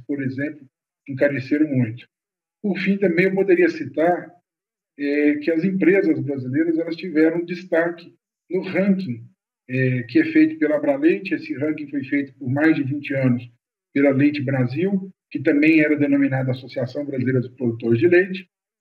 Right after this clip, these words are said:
e que em dezembro do ano passado foi incorporada pela Abraleite, e a Abraleite deu continuidade no trabalho de fazer o ranking anual também das empresas captadoras de leite no Brasil.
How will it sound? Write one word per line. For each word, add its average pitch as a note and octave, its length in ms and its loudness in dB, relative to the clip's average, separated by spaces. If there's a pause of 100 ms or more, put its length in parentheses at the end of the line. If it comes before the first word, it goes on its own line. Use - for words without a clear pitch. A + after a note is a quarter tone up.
e D#3+ 120 2
que D#3+ 160 -4
em F3+ 40 -4
dezembro D#3+ 520 2
do D3+ 80 0
ano D3+ 140 -2
passado D#3+ 520 -4
foi F3 200 -2
incorporada D#3+ 800 0
pela C3 420 -4
Abraleite, E3+ 720 -2 (560)
e D#3 100 4
a E3 60 4
Abraleite E3 480 0
deu F3 180 2
continuidade E3 720 -4
no E3 160 -10
trabalho D#3 720 0 (260)
de C#3 120 -8
fazer C#3+ 300 2
o D#3+ 120 2
ranking E3 460 -2
anual C#3+ 560 -2 (260)
também D#3 360 -2
das D#3 160 0
empresas D3 720 2 (100)
captadoras D#3 600 0
de D3 80 -8
leite C#3+ 260 -6
no D3+ 100 -10
Brasil. B2+ 460 -6